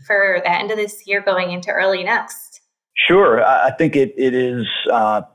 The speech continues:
Speaker 2: it is a challenging time. Uh, we've seen some slowdown in both the, the volume of transactions, and I think buyers are, are being,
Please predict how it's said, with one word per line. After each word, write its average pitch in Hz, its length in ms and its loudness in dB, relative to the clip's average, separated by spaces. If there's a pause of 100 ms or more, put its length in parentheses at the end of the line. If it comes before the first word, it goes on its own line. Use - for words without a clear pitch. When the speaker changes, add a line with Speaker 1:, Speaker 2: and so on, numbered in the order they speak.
Speaker 2:
it 120 100 2
is 117 100 2
a 120 80 -2
challenging 131 520 2
time. 127 500 0
Uh, 101 160 0
we've 101 180 -4
seen 104 220 -6
some 107 140 -6
slowdown 98 760 0
in 92 520 -10 (100)
both 92 400 0
the, 90 220 -4 (100)
the 92 120 -6
volume 117 480 2
of 110 100 -6
transactions, 98 960 -2 (240)
and 90 460 -4 (140)
I 92 60 -6
think 92 240 -10
buyers 90 460 0
are, 87 120 -4
are 87 120 -6
being, 82 440 -12